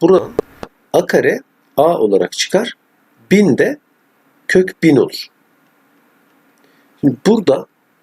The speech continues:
bir kenarımız kök bin santimetre imiş.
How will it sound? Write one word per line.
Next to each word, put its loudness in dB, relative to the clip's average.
bir 2
kenarımız 0
kök 0
bin 0
santimetre 0
imiş. -4